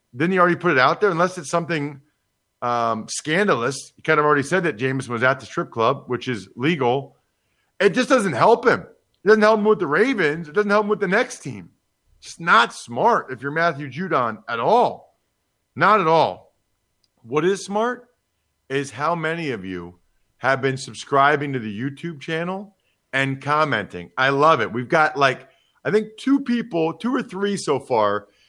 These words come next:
So here's what happens. You subscribe to the YouTube page, youtube dot com slash Ross Tucker N F L,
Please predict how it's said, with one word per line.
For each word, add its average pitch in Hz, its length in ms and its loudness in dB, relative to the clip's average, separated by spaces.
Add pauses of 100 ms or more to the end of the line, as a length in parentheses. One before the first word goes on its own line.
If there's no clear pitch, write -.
So 214 120 -2
here's 285 160 4
what 233 80 6
happens. 120 420 2
You 139 60 -4
subscribe 202 500 2
to 339 80 -8
the 220 80 -6
YouTube 180 420 -8
page, 120 320 -4
youtube 165 380 -10
dot 143 260 2
com 139 360 -2
slash 139 440 -2
Ross 135 280 -2
Tucker 143 260 -4
N 127 120 -4
F 113 140 -8
L, 139 360 -2